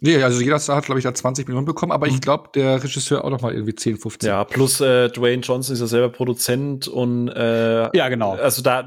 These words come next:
Speaker 2: also ich denk mal, durch den Share wird er noch ein bisschen mehr bekommen, weil, äh, der Mann ist halt mittlerweile absolut durchkalkulierend.
Speaker 3: Ja.
Speaker 2: Äh, ohne Dschungel macht er ja nichts mehr.
Speaker 3: Ja,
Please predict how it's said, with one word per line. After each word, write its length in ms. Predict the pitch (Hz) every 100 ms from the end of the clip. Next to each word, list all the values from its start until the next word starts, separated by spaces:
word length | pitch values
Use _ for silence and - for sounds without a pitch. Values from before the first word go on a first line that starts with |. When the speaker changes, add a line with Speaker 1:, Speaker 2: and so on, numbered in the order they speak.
| 131
Speaker 2:
also 200 | 135 127
ich 120 | 151 143
denk 160 | 156
mal, 240 | 160 139 127
durch 220 | 143 135
den 100 | 131
Share 340 | - 135 139
wird 120 | 131 123
er 140 | 135
noch 120 | 139
ein 60 | 135
bisschen 260 | 127 127
mehr 160 | 131 160
bekommen, 500 | 165 - 147 147 135
weil, 240 | 123 127
äh, 120 | 127 123
der 120 | 123
Mann 180 | 120 139
ist 140 | -
halt 120 | 123 - -
mittlerweile 600 | 135 127 120 113 117 -
absolut 420 | 127 - 127 117
durchkalkulierend. 840 | 117 - 107 - 104 104 104 - - - - - - - -
Speaker 3:
Ja. 280 | 143 107 107
Speaker 2:
Äh, 40 |
ohne 220 | - 127 135
Dschungel 280 | 123 135
macht 220 | 120 113 110
er 80 |
ja 140 | 101 92
nichts 240 | 95 -
mehr. 140 | 101 - - - - - - -
Speaker 3:
Ja, 280 | 139 143